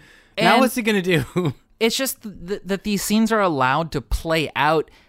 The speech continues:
Speaker 2: Like, I never doubted for a moment that these are actual people on an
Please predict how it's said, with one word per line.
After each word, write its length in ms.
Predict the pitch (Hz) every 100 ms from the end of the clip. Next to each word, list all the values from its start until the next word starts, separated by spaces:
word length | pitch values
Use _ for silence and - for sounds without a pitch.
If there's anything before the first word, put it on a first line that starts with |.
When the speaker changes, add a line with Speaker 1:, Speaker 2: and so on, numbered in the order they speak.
| _
Speaker 2:
Like, 140 | 202 -
I 100 | 196
never 400 | 208 208 240 262
doubted 640 | 160 - 123 156 165 117
for 320 | - 147 151 147
a 80 |
moment 880 | 131 120 113 117 127 139 131 113 101 _ _ _ _ _ _
that 520 | 131 120 131 127 120 -
these 260 | 131 160 156
are 160 | 156 -
actual 480 | 160 208 - - 196
people 400 | - 151 147 131
on 200 | 143 135
an 100 | 123